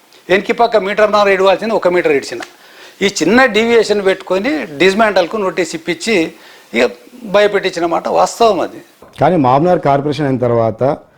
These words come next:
Speaker 2: కొంత రాజేందర్ రెడ్డికి ఆశలు రేకెత్తించింది. అయితే జనరల్ సీటు మేయర్ అయితే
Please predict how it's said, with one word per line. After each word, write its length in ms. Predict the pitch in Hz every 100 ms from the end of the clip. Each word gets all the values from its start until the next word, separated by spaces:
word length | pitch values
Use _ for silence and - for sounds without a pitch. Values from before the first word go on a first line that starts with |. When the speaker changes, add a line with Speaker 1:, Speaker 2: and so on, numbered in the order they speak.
| _ _ _ _
Speaker 2:
కొంత 200 | 131 127
రాజేందర్ 440 | 135 117 123 143 143
రెడ్డికి 300 | 135 127 120
ఆశలు 600 | 113 - 127 123 120 -
రేకెత్తించింది. 720 | 113 113 104 120 98 117 135
అయితే 280 | 120 113 123
జనరల్ 420 | 104 113 123 139
సీటు 320 | 131 139 127
మేయర్ 480 | 131 120 113 117 131
అయితే 420 | 120 113 131 147